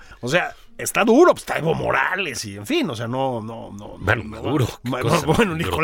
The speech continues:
Speaker 2: grotesca.
Speaker 1: Maduro, que no,
Speaker 2: No, sí,
Speaker 1: no,
Speaker 2: no
Speaker 1: no,
Speaker 2: manches.
Speaker 1: no mames, no cuenta tres en un burro, mano, o sea, es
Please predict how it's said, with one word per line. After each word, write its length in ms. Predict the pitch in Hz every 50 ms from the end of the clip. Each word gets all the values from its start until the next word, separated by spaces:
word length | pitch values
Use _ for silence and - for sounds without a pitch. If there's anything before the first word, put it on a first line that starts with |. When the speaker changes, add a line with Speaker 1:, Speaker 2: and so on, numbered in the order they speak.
| 165
Speaker 2:
grotesca. 160 | 190 208 180 185
Speaker 1:
Maduro, 320 | 180 175 170 175 185 190 180
que 120 | - 151
no, 120 | 135 151 -
Speaker 2:
No, 240 | - - 170 160
sí, 360 | - - - - - 104 110 131
Speaker 1:
no, 120 | 143 139 - -
Speaker 2:
no 60 | 180
Speaker 1:
no, 200 | 160 160 165 160
Speaker 2:
manches. 340 | 156 151 135 117 113 101 - - - - -
Speaker 1:
no 100 | 120 123
mames, 300 | 127 127 180 226 185 139
no 140 | 151 160
cuenta 280 | - 170 180 175 175 160
tres 220 | - 170 175 165 165
en 100 | 156 151
un 140 | 156 165 135
burro, 420 | 117 139 180 262 294 294 214 147
mano, 300 | 117 107 98 87 95 107
o 40 | 101
sea, 200 | 151 135 135 143
es 160 | 143 - -